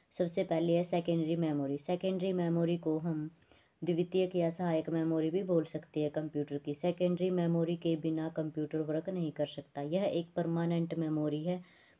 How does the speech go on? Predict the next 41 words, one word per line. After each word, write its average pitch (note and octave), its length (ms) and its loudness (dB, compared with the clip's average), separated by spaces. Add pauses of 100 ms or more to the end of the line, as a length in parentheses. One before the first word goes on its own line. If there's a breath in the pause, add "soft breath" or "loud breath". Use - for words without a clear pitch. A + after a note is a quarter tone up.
(200)
जिसे E3+ 320 0
external E3+ 600 -2
memory D#3+ 460 0
भी F3 180 -2
कहते E3+ 440 -2
हैं, C#3+ 180 -4 (180)
द्वितीयक D#3 520 -2
या D#3+ 160 2
सहायक। E3 580 -4 (760 soft breath)
इसकी F#3 300 -6
स्पीड F3 400 0
स्लो E3+ 340 4
होती F3+ 360 0
है। F3+ 260 -2
पावर F3+ 300 4
ऑफ F3 240 2
होने F3 260 4
पर E3 200 0
डाटा D#3+ 340 0
सेव D#3+ 300 0
रहता D#3+ 340 -2
है, E3 140 -2
क्योंकि E3 280 -4
ये E3 140 2
permanent D#3+ 580 0
memory D#3 460 -2
है। F3 60 -2 (380)
लाइफ F3+ 300 2
टाइम F3+ 240 4
इसमें F3 260 0
डाटा F3 280 2
सेव F3 260 2
रहता E3 260 0
है, F3 60 2
जब F3+ 220 4
तक F#3+ 160 2
हम F3 160 0
delete F3+ 320 2
नहीं E3+ 180 4
करेंगे D#3+ 340 2
वो F#3+ 220 -2